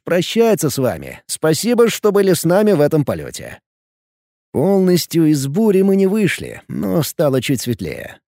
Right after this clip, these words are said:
Я смог разглядеть кусочек более-менее ровной площадки. Узкий, как самая настоящая посадочная полоса.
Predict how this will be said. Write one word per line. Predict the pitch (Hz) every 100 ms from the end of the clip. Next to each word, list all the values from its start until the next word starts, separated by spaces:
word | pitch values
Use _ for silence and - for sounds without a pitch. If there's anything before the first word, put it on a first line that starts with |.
| _
Я | - 120 113
смог | - 135 135
разглядеть | 131 123 147 120 95
кусочек | - 127 127 117 113
более-менее | 107 131 123 127 123 123
ровной | 127 120
площадки. | 127 147 - 147 - - 60 - _ _ -
Узкий, | 202 170 - 69 71
как | 123 123
самая | 127 127 131
настоящая | 131 - 143 151 - 165
посадочная | 156 175 165 127 120 143
полоса. | 123 117 - 67 58